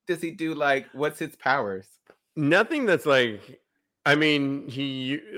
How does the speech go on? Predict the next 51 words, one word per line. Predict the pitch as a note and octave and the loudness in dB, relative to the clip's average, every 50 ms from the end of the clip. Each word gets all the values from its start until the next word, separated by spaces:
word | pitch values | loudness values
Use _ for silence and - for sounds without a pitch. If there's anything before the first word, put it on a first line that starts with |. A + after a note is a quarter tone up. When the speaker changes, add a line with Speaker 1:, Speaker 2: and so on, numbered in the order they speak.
| - F3+ - | -10 -8 -4
Speaker 2:
I'll | C3+ C#3 C3+ C3 D3+ | -2 0 2 2 2
tell | D3+ - - D#3+ D#3+ E3 D#3+ | 0 0 -2 0 2 2 4
you | D#3 D#3 C#3 | 4 4 4
later. | B2+ A#2+ A2+ G#2 G2+ | 6 6 6 6 6
I | G2 | 4
don't | G2+ G#2+ | 4 4
wanna | A#2 A#2+ A#2 | 2 2 2
give | A#2 A2 | 0 0
away | A2 A2 A2 G#2 | 2 2 0 0
too | - - - A2 | 0 -4 -6 -4
much | F#2+ F#2+ F#2 - G3 | 0 4 6 10 10
Speaker 1:
Oh, | G#3+ G#3+ | 12 12
Speaker 2:
right | G3+ G3 G#3 A3+ F3 | 12 12 10 10 6
Speaker 1:
okay, | F3 F3+ D#3+ D#3+ | 4 4 6 6
Speaker 2:
now. | E3 | 4
Speaker 1:
yeah, | E3+ E3+ D#3 | 6 6 6
don't | D3+ E3 E3+ E3+ - | 6 4 2 0 2
tell | - E3+ E3 | 0 0 0
the | D#3+ - | 0 -2
Speaker 2:
It's, | G#2 G#2 | -4 -4
Speaker 1:
kids. | C#3 A#2+ G#2+ G2+ | -4 -6 -6 -8
Just | - - - | -10 -4 0
Speaker 2:
yeah. | - A2 - F3+ | 2 4 4 4
Speaker 1:
tell | D#3+ D3+ C#3+ | 2 0 -2
me. | C#3 C3+ A#2+ G#2+ G#2 | -4 -6 -8 -8 -8
Yes, | A#2 B2+ A2 G2 G2 - - - | -6 -4 -4 -6 -6 -10 -12 -10
yes, | A#2 G#2+ G#2+ | -6 -2 0
Speaker 2:
Yeah. | G2 E2+ D#2 | 0 2 0
Speaker 1:
yes. | C#2 - - _ _ _ _ - | -2 -4 -8 _ _ _ _ 0
Speaker 2:
I | C#3 E3+ | 0 2
think | F3 - - D#4 C4 F#3 | 2 2 0 0 0 2
Speaker 1:
Okay. | G#3+ | 4
Speaker 2:
you | G3 D#3+ | 4 6
will. | C3+ A#2+ G#2+ G2 F#2 F2+ F2 F2 F2+ G2 A#2 C3 C3 _ - | 6 6 6 6 6 4 4 4 2 0 -2 -4 -8 _ 2
I | B2+ | 2
Speaker 1:
I | C#3+ D#3+ | 4 6
Speaker 2:
hope | - A#3 | 6 4
you | A#3+ | 4
Speaker 1:
know | A#3+ - - G3+ | 4 4 4 6
I | G3+ F3+ E3 D3+ | 6 6 6 6
Speaker 2:
do. | D#3 E3 | 4 2
Speaker 1:
will. | - A#2 A2+ G#2+ G2+ G2+ G#2+ - _ - | 0 0 -2 -4 -6 -10 -12 -10 _ -4
Uh, | E3 E3+ - | -4 -2 -2
anything | G3+ G#3+ A#3 G#3+ G3+ G3 F3+ D#3+ | -4 -6 -6 -6 -6 -8 -8 -6
you | D3+ C#3 B2 | -6 -4 -4
write, | A#2+ A#2 A#2 | -2 -4 -4
darling, | A2+ A2+ G#2 G2+ G#2+ A2 | -4 -6 -6 -6 -8 -8
I | A2 A2 A2 | -8 -8 -8
know | A2 G#2+ G#2 | -8 -8 -6
I | G2+ G2+ | -6 -6
love. | G2 F2+ F2 D2+ C2+ - - - | -8 -8 -10 -12 -14 -14 -16 -18